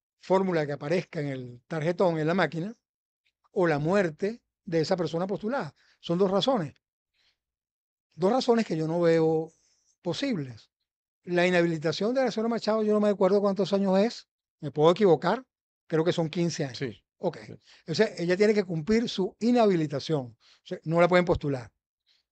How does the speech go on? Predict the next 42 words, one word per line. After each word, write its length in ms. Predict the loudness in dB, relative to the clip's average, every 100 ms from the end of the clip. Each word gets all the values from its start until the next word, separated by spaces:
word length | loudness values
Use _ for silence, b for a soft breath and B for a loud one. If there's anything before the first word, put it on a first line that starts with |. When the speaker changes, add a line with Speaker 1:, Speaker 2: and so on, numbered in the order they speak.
| _ _ _ 0
Speaker 1:
Eh, 280 | 2 2 -4 _ _ _ _
que 200 | -10 -10 -4
no 120 | 0
hay 60 | 2
manera 360 | 2 2 4
de 100 | 2
que 100 | 0
sea 160 | 0 2
candidata 460 | 2 2 2 2
realmente. 560 | 2 2 2 0 -2 -4
Ahora, 200 | -4 -4
si 140 | -4 -2
ella 120 | 0
no 100 | 0
quiere 200 | 2 2
apoyar 340 | 0 -4 -2
a 80 | -2
otro, 460 | 0 0 0 -2 -4 B B
si 120 | 4
hay 80 | 4
que 120 | 6
decirle 360 | 4 4 2 2
a 20 |
los 100 | 2
partidos 460 | -2 -8 -2 -2 0
con 100 | -4
los 80 | -2
cuales 240 | -2 0
hizo 160 | 0 -2
una 80 |
alianza 380 | 0 0 -2 -4 B B -4
que 120 | 0
tiene 320 | 2 2 0
que 140 | -2
ser 220 | 0 2 2
la 80 |
que 100 | -2
ella 140 | 0 0
decida, 560 | -2 -4 -2 -2 -4 _ b b b
si 140 | 2
esos 220 | 2 2 -4
partidos 600 | -6 -2 0 0 -2